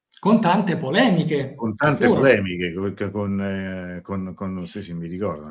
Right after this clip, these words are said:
Speaker 2: la Libia di Gheddafi era allora, allora era
Speaker 1: Era la Libia di Gheddafi e molti, eh, politici in Italia,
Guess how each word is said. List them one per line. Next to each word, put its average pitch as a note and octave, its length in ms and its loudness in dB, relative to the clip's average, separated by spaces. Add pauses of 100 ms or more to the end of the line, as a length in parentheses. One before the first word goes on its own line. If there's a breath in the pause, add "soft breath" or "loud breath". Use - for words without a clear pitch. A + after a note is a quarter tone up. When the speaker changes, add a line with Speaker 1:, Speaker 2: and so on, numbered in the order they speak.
Speaker 2:
la D#2+ 40 -10
Libia G2 220 -2
di F#2 100 0
Gheddafi G2 540 0
era E2+ 180 -4
allora, F2 320 -6
allora E2+ 320 -4
era E2 240 -6
Speaker 1:
Era G3 160 0
la F3+ 120 2
Libia F#3+ 240 0
di D3+ 100 -2
Gheddafi C3 640 -2
e D3 220 -6
molti, D#3 760 -4
eh, A#2+ 160 -10
politici B2+ 580 -8
in A#2 60 -6
Italia, C#3+ 680 -4